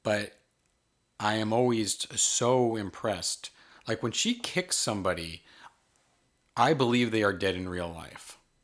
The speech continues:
you know? In, I, like, when I'm watching this movie, I'm assuming that every stunt person that she kicked or punched actually died, and there was a, they had to cover it up.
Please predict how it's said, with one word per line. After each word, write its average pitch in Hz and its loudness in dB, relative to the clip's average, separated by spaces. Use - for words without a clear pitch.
you 113 -2
know? 101 -2
In, 120 0
I, 120 0
like, 123 -4
when 123 2
I'm 135 2
watching 135 2
this 110 0
movie, 92 -6
I'm 120 0
assuming 120 2
that 101 -4
every 104 0
stunt 104 0
person 95 -6
that 95 -12
she 92 -6
kicked - -6
or 95 -10
punched - -10
actually 101 -2
died, 90 -2
and 90 -10
there 90 -14
was 90 -10
a, 92 -14
they 92 -8
had 92 -4
to 90 -10
cover 85 -8
it 76 -16
up. - -20